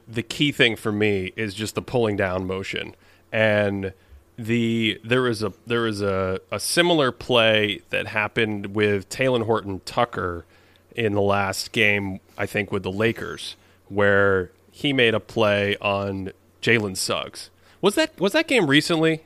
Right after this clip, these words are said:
Now I can't remember anymore. I just saw that this, this clip has resurfaced. Have you seen this contest with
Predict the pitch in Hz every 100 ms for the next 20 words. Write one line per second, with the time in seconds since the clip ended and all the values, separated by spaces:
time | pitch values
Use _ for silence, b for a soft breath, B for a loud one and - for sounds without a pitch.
0 | - 127 147 127 113 - 123 98 92 90
1 | 82 82 85 87 110 113 139 - 131 131
2 | 107 117 123 - 127 - 190 - 98 101
3 | 120 117 101 92 - 104 104 131 123 110
4 | - 110 - 110 104 - b b b b
5 | 101 110 104 98 92